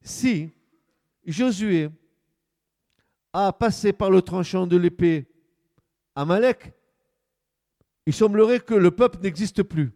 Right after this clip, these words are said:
Il a passé tout le peuple et Amalek avec. Comment se fait-il qu'Amalek, on le vo-, revoit apparaître là, alors que déjà avec Samuel, il y a eu le problème avec Amalek,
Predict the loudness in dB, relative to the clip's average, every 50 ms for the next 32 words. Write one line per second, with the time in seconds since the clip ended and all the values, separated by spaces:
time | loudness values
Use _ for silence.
0 | _ _ _ _ _ _ _ _ _ _ _ _ _ _ _ _ _ _ _ _
1 | _ _ _ -6 0 0 0 2 2 -2 0 0 -4 -4 -2 2 4 4 4 4
2 | 2 0 0 0 0 0 2 2 2 2 2 0 0 0 0 0 0 -2 -4 _
3 | _ _ _ _ _ _ _ _ _ _ _ _ _ _ _ _ _ _ _ _
4 | _ _ _ -2 -2 2 4 4 2 2 2 -4 -4 -4 -4 -8 -8 -8 -4 -6
5 | -4 -4 -2 -4 -4 -4 -6 _ _ -20 -20 _ _ _ _ _ _ _ _ _
6 | _ _ _ _ _ _ _ _ _ -8 -4 0 2 2 2 2 -2 -4 -4 -2
7 | -2 -2 -2 0 0 -2 -2 -2 -6 -10 -8 -6 -8 -8 -8 -8 -10 _ -6 -6
8 | -4 -4 -6 -8 -10 -6 -4 -4 -4 -4 _ -12 -12 -8 -8 -8 -6 -6 -8 -8
9 | -8 -12 -10 -12 -12 -10 -8 -8 -6 -6 -6 -6 -8 -8 _ _ _ _ _ _
10 | _ _ -6 -4 -4 -4 -4 -2 -4 -4 -4 -4 -10 -12 -8 -6 -6 -6 -4 -6
11 | -6 -6 -8 -8 -10 -10 -10 -8 -10 -10 -14 _ _